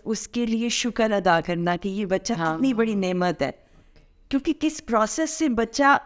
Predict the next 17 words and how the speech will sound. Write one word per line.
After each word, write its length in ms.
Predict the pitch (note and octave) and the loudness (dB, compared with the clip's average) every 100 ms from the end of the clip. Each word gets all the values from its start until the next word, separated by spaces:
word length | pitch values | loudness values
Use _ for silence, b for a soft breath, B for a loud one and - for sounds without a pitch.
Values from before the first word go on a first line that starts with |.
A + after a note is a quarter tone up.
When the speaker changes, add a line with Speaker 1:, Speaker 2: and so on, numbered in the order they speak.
| - G3+ | -2 0
Speaker 1:
आता 260 | G3+ - | 0 0
है 140 | C4+ C4+ | 0 0
आपकी 280 | C4 B3+ | 0 -4
ज़िंदगी 440 | G#3 A3+ A3+ A3+ B3+ | -2 0 -2 -2 0
में, 140 | C4+ | 0
वो 240 | B3+ B3+ B3+ | 0 0 -2
जो 160 | C4+ | -4
पूरा 300 | B3 C4 C#4 | -6 -2 2
आपको 300 | C4+ C4 C#4 | 2 2 -2
एक 220 | C#4 B3+ | 0 0
माँ 280 | G#3+ F#3+ G3 | 2 4 4
को 120 | A3 | 2
गुजारना 560 | A3 G#3+ F#3 F3 F#3+ A3 | -2 0 2 4 2 2
होता 240 | G3+ F3 | 0 0
है 60 | F#3 | -2
एक 120 | F3+ | 0
टाइम, 340 | G3 F#3+ E3 | -2 0 -2